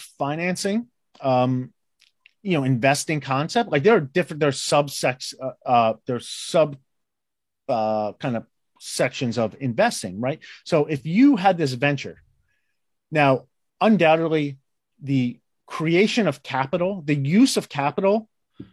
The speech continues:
has created an abundance of, of more capital, right? You can, that's the whole process of investing, is taking taking money, investing it,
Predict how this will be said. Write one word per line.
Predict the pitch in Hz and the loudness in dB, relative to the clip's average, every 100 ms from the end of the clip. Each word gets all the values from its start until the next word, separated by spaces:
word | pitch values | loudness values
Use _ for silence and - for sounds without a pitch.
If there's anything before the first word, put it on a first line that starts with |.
| _ _ | _ _
has | - 156 139 135 | -2 2 4 2
created | - - 165 156 143 131 | -4 -2 2 2 2 0
an | 131 | -2
abundance | 123 107 123 117 113 - - | -4 0 -2 -2 -6 -10 -8
of, | 117 - - | -10 -8 -6
of | 123 | 0
more | 139 127 | 2 0
capital, | - 92 - - - | -2 -12 -14 -18 -10
right? | 110 110 | -8 -4
You | 156 | -4
can, | - 139 | -2 0
that's | 135 185 - - | 2 0 -2 -2
the | 190 | -2
whole | 160 180 | 2 -2
process | 147 - 139 135 151 135 | -2 -2 0 0 -4 -4
of | 135 123 | -4 -2
investing, | 113 110 127 - 202 170 | -2 0 -2 0 0 0
is | 123 - | -2 -4
taking | - 151 139 143 131 123 - _ _ _ | -6 -4 0 0 0 -2 -8 _ _ _
taking | - 151 156 151 131 | -4 -2 0 0 2
money, | 131 160 214 240 _ _ _ _ _ _ _ _ _ _ _ _ _ _ - - | 2 2 -2 -6 _ _ _ _ _ _ _ _ _ _ _ _ _ _ -20 -8
investing | 123 113 139 151 196 190 | -4 0 2 2 0 -2
it, | 220 | -4